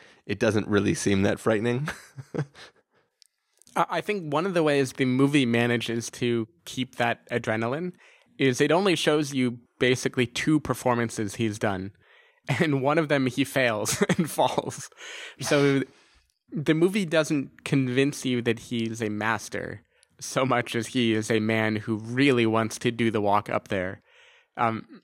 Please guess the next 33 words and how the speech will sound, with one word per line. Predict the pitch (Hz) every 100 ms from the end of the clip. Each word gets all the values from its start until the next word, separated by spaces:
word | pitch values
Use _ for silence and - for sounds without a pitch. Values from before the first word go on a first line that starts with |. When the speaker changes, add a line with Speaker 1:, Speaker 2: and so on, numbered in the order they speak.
| _ _
Speaker 2:
and | 160 147
I |
think | 151 165
the | 139
movie | 143 135
is | 131
playing | - 127 113
with | 104
time. | - 113 117 151
Like, | 120 101
I |
think | 104 123 113
there's | 107
five | - 110 110 107
years | 101 110 113
in | 120
between | 110 - 117 110 110 120 _ _ _ _ _
when | - 123 113
he | 107 120
first | - 113 113 -
decides | 113 110 107 113
he | 120
wanted | 110 110 107
to | 110
do | 107
it | 117
and | 120
when | 107
he | 110
would | 110 98
actually | 98 - 117
do | 117 110
it. | -